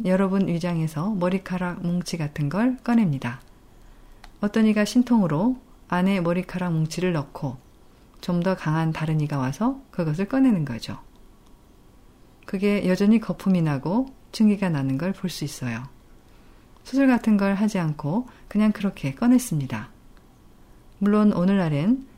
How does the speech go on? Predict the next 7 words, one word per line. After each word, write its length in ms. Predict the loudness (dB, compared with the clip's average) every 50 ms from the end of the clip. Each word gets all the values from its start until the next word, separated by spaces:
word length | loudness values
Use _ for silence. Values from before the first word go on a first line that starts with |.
| -14 -8
그런 280 | -2 0 2 2 4
이적을 340 | 2 2 2 2 0 0 0
행하는 380 | 2 4 4 6 6 4 4 2
이들이 460 | 0 -2 0 2 2 2 2 2 -2 -6 -20 -12
그리 220 | -4 -2 0 2
많지 320 | 2 2 0 0 0 -2
않아요. 440 | 0 0 0 0 0 0 -2 -2 -4